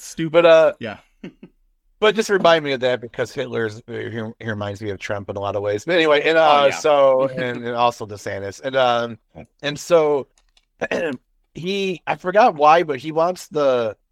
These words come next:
Speaker 2: Goldsteins to stay in his apartment while he's picking up Chamberlain. I don't remember what was
Speaker 1: No, so
Speaker 2: reason.
Speaker 1: basically, basically, way it starts out is, okay, Chamberlain's gonna be there, and he doesn't want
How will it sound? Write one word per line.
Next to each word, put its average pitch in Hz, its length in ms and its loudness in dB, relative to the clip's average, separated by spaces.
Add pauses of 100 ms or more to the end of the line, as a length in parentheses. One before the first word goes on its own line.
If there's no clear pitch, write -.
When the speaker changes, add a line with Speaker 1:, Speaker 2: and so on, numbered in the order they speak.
(200)
Speaker 2:
Goldsteins 165 640 -6
to 131 100 -18
stay 143 260 -4
in 143 80 -8
his 131 120 -6
apartment 147 720 -2
while 131 160 2
he's 139 260 -10
picking 131 320 -10
up 131 220 -2 (580)
Chamberlain. 147 460 -2
I 131 80 2
don't 135 100 2
remember 123 320 -2
what 117 240 0
was 107 160 -10
Speaker 1:
No, 185 220 -4
so 190 160 -6
Speaker 2:
reason. 220 60 -4
Speaker 1:
basically, 185 420 -2 (240)
basically, 170 340 -6
way 117 380 -8
it - 120 -10
starts - 320 -8
out 104 160 -6
is, 95 120 -12
okay, 95 160 -8
Chamberlain's 135 500 -8
gonna 113 160 -8
be 95 160 -10
there, 85 220 -12
and 90 260 -16
he 113 100 -12
doesn't 131 380 -6
want 101 480 -8